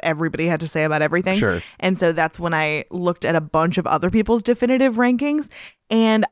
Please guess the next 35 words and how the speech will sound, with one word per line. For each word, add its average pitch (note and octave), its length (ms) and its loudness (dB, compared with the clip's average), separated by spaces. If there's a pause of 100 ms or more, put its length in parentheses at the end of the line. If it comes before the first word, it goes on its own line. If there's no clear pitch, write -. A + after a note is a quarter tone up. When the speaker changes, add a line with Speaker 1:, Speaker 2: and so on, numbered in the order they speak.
(120)
Speaker 1:
I B3 340 2
was A3 400 0
truly B3 800 0
shocked F#3+ 500 -2
and F#3 160 0
appalled E3+ 440 0
that D#3 200 -2
nobody E3+ 680 2
else D3+ 260 0
had D3+ 360 -4
The F3 280 -2
Incredible D#3+ 400 -2
Hulk D#3 240 -2
as D3+ 140 -2
the D3 120 0
last C#3+ 320 -2
one. F#3 320 -6 (680)
So G3 400 2
I G#3+ 120 2
just C4+ 160 -2
wanna B3 180 4
let G3+ 200 4
anybody A#3+ 420 2
who's G#3+ 220 2
ever F#3 200 2
made F#3 400 2
a F3 80 0
ranking F3 400 0
that E3+ 100 -2
I've E3+ 280 -2
seen F3+ 480 0 (320)
and E3+ 120 0
it D3+ 80 -2
doesn't F#3 260 2
have G3+ 420 2